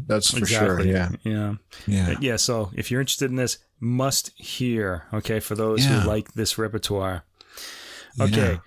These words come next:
Speaker 2: S-, so we're about to get to the jazz, but before we do that, I just noticed that I have this foam condom on my microphone that I didn't take off at the beginning of it 'cause I, I used this during the week. So I'm
Speaker 1: I've
Speaker 2: gonna
Speaker 1: been
Speaker 2: take this
Speaker 1: watching
Speaker 2: off.
Speaker 1: that. Yeah.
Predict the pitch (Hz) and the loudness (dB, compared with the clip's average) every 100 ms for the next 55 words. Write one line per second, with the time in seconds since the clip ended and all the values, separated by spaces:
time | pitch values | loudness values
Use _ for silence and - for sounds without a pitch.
0 | - - - _ - - 131 127 131 147 | -8 -4 -4 _ -2 0 0 -2 0 0
1 | 131 127 165 - 127 143 - 110 104 104 | 0 0 0 0 0 -2 -2 -4 -4 0
2 | 123 117 107 104 110 117 - 139 139 120 | 0 0 -2 -2 -2 -4 -2 0 0 0
3 | 113 120 107 98 - 117 - - 110 117 | 0 0 0 -2 -4 -2 -2 0 0 0
4 | 117 101 - 107 107 117 104 98 - - | 0 -2 0 0 0 -2 -2 -2 0 -2
5 | - - 123 123 117 101 85 - _ _ | -2 -2 0 0 0 -2 -6 -18 _ _
6 | - - 120 131 120 101 101 101 101 127 | -8 -6 -2 -2 0 0 0 0 0 0
7 | 160 123 104 98 107 110 113 143 123 127 | -2 -2 -2 -2 0 0 0 -2 -2 -2
8 | 120 156 107 101 98 107 113 120 117 117 | -2 -2 -2 -4 -4 -4 -2 0 0 -2
9 | - 117 123 120 113 _ - - - - | -2 -2 0 -2 -4 _ -20 -16 -12 -10
10 | - 123 139 127 113 - 117 113 123 101 | -4 -2 0 0 -2 -2 0 0 0 0
11 | 117 147 160 113 120 160 - 120 101 98 | 2 2 4 4 6 4 4 4 2 2
12 | 117 120 | 2 2